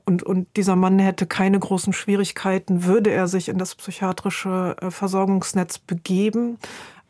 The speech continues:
äh, was er bewusst nicht tut, eine Diagnose zu bekommen, aber er vermeidet das. Insofern, ähm, ja, ich kann, was Frau Hinneberg angedeutet hat oder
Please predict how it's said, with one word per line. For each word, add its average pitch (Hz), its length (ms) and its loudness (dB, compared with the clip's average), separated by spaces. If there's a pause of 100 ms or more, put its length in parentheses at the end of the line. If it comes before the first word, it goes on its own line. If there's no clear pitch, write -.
äh, 180 80 0
was 175 160 0
er 185 80 -2
bewusst 185 460 0
nicht - 260 -2
tut, 214 320 -4
eine 196 180 2
Diagnose 185 580 2
zu - 200 -10
bekommen, 180 560 0
aber 175 240 -2
er 160 100 -4
vermeidet 185 600 0
das. 170 240 -4 (460)
Insofern, 180 640 0
ähm, 185 220 0
ja, 196 180 2
ich 165 140 -4
kann, 180 520 -4
was - 180 -6
Frau 190 180 0
Hinneberg 185 480 2
angedeutet 185 640 -2
hat 190 120 -6
oder 165 300 -2